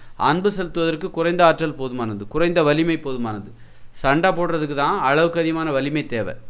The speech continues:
பிறரை அழிப்பதற்கு தான் அளவுக்கு அதிகமான வலிமை தேவை. அதுவே நீங்க வந்து ஒரு யாரையும் அழிக்கக்கூடாது,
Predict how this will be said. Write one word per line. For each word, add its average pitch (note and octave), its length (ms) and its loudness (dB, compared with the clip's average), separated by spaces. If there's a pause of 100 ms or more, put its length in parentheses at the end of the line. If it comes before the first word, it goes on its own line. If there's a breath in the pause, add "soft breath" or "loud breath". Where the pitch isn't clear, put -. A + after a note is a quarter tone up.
(460)
பிறரை E3 320 6
அழிப்பதற்கு D#3 680 2
தான் D3+ 240 0
அளவுக்கு D3 360 2
அதிகமான D3+ 300 0
வலிமை C3 360 0
தேவை. G2+ 280 -4 (1300 soft breath)
அதுவே D#3 340 2
நீங்க D#3+ 200 2
வந்து E3 300 0
ஒரு C#3+ 160 2 (380)
யாரையும் D3 440 2
அழிக்கக்கூடாது, C#3 520 0